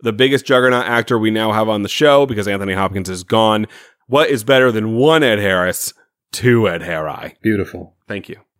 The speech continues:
Speaker 2: After his encounter with the outlier, Robo William is feeling sad that he'll never be a real boy.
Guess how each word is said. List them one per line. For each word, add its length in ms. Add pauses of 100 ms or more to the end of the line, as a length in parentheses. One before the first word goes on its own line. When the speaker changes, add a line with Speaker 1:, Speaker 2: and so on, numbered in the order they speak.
Speaker 2:
After 360
his 180
encounter 500
with 160
the 180
outlier, 680
Robo 560
William 580
is 240
feeling 560
sad 480
that 100
he'll 120
never 320
be 180
a 60
real 320
boy. 500